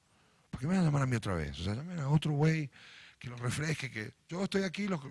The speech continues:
consultan lo que quieren, me mandan rolas, lo que, lo que sea". Esa cosa de la originalidad y de tratar de hacer y de crear sonidos diferentes en cada disco, creo que es una responsabilidad de cualquier productor, no parecerse a otra banda, ¿sabes cómo?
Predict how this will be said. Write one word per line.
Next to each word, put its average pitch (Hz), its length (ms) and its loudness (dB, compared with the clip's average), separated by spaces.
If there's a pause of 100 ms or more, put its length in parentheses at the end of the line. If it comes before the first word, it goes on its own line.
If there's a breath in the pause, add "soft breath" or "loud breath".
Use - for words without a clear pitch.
(180)
consultan 151 420 -6
lo 151 60 -8
que 123 100 -8
quieren, 147 200 -6
me 127 60 -6
mandan 131 280 -4
rolas, 127 260 -6
lo 113 100 -8
que, 101 140 -2 (120)
lo 110 100 -8
que 107 80 -4
sea". 101 220 0 (680 soft breath)
Esa 190 220 6
cosa 175 480 6
de 131 240 0
la 131 100 4
originalidad 123 560 2
y 156 60 8
de 131 100 6
tratar 120 380 0
de 180 60 0
hacer 147 420 -6 (420)
y 139 60 -6
de 120 100 0
crear 147 260 6
sonidos 147 320 10
diferentes 139 380 8
en 143 80 6
cada 151 160 4
disco, 156 240 6
creo 165 160 -2
que 165 80 -2
es 131 80 0
una 143 140 2
responsabilidad 120 460 2
de 139 60 2
cualquier 117 280 0
productor, 107 460 4
no 123 180 6
parecerse 95 640 0
a 85 80 4
otra 87 260 0
banda, 120 300 -6
¿sabes 117 240 -6
cómo? 117 200 -4